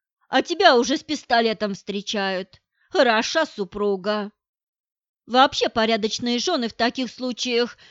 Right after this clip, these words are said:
классической скалкой пользуются. Или ещё сковородкой можно, только помытой. Маринка слушала его ворчанье и светилась от счастья. Ну, конечно же,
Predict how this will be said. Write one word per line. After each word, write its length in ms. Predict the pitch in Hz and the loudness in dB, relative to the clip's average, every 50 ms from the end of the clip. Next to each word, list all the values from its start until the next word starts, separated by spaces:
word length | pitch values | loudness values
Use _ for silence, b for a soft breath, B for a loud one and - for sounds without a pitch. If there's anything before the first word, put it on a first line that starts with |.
| B B | B B
классической 680 | - 262 277 - - 302 277 - 302 262 - - 330 330 | 2 2 2 2 0 -4 -4 -4 -6 -6 -6 -6 -6 -6
скалкой 480 | - - - 202 202 190 185 - 202 | -6 -2 -2 0 0 0 -2 -4 -4
пользуются. 1000 | 190 - - 208 208 190 185 190 202 196 196 202 196 - - - 190 190 190 202 - _ _ _ _ _ _ _ _ _ | -4 -4 -2 -2 -2 -2 -4 -6 -6 -4 -4 -6 -8 -12 -12 -10 -10 -8 -10 -12 -16 _ _ _ _ _ _ _ _ _
Или 220 | - 392 466 294 | 2 2 2 4
ещё 320 | 262 262 269 269 - 392 392 | 2 0 -2 -2 -2 -2 -4
сковородкой 760 | - - - 247 226 220 220 208 214 233 240 - - - 302 294 | -4 -2 0 2 4 4 4 4 2 2 0 0 -2 -2 0 0
можно, 520 | 277 277 294 294 294 277 - 277 285 269 | 0 2 2 2 0 0 -2 -4 -6 -4
только 260 | - 320 330 302 370 | -4 -4 -4 -4 -4
помытой. 800 | - - 381 403 480 403 247 196 - _ - 190 190 185 190 208 - _ _ _ _ _ _ _ _ _ _ _ _ _ _ _ _ _ | 0 4 4 4 4 2 -2 -4 -6 _ -8 -8 -8 -8 -12 -18 -20 _ _ _ _ _ _ _ _ _ _ _ _ _ _ _ _ _
Маринка 460 | - 220 220 214 214 220 208 208 233 226 | -4 -2 0 0 0 -2 -2 -4 -6 -6
слушала 460 | - 247 269 302 - - 220 208 208 | -6 -6 -6 -6 -4 -4 -2 -2 0
его 240 | 214 214 208 220 214 | 0 -2 -2 -2 -2
ворчанье 880 | 214 214 220 214 - - 220 208 202 202 196 208 196 202 208 208 208 226 b b b b b | -2 -2 -2 -4 -6 -6 -4 -4 -4 -4 -6 -6 -8 -8 -8 -8 -8 -12 b b b b b
и 140 | - 254 269 | -8 -8 -6
светилась 580 | - 247 247 240 - - 330 311 269 233 - | -4 -6 -6 -6 -4 -4 -2 -2 -2 -2 -2
от 180 | 226 214 208 - | -4 -4 -4 -6
счастья. 720 | - - 196 185 190 - _ _ 190 190 190 185 208 226 - _ _ _ _ _ _ _ | -8 -6 -6 -8 -8 -10 _ _ -14 -12 -12 -12 -14 -18 -20 _ _ _ _ _ _ _
Ну, 160 | 233 254 262 | -2 0 0
конечно 640 | - 254 233 226 220 254 269 233 - - 202 196 | 0 0 0 0 0 0 -2 -4 -4 -6 -6 -6
же, 380 | 196 170 185 202 190 190 202 - | -4 -4 -4 -6 -6 -8 -10 -14